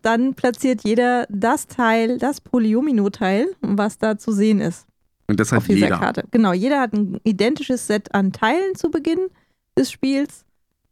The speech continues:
Speaker 1: Also zu Beginn des Legacy-Spiels, was ja über mehrere Partien geht.
Speaker 2: Mhm.
Speaker 1: Und baut das dann eben ein. Am Anfang, äh, in der ersten Partie fängt man am Fluss an, später gibt's auch andere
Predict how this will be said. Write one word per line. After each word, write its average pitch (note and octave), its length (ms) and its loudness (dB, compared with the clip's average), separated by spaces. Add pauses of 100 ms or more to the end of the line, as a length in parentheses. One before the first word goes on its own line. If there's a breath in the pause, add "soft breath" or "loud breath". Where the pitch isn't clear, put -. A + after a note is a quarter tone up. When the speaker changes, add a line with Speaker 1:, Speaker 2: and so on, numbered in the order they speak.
(280)
Speaker 1:
Also F#3 180 0
zu F3 220 -6
Beginn G#3 320 0
des B3+ 180 -2
Legacy-Spiels, D4 1000 0
was A3 160 -2
ja G3 100 0
über F#3+ 180 2
mehrere G#3 420 0
Partien A#3 440 -2
geht. F#4+ 400 -4
Speaker 2:
Mhm. G#2+ 440 0 (760)
Speaker 1:
Und A#3 640 0 (320)
baut G#3+ 400 2
das B3+ 180 -2
dann A3+ 200 0
eben G#3 300 0
ein. - 280 -2
Am F#3 100 0
Anfang, C4 580 0 (220)
äh, A3 200 0
in G3+ 100 0
der F#3+ 80 2
ersten A#3 300 -2
Partie A3+ 360 -2
fängt G#3 240 0
man G#3 140 0
am E3 140 -2
Fluss - 280 0
an, D4+ 340 0
später A3 340 0
gibt's G3 180 -4
auch D#3+ 140 0
andere C4 640 2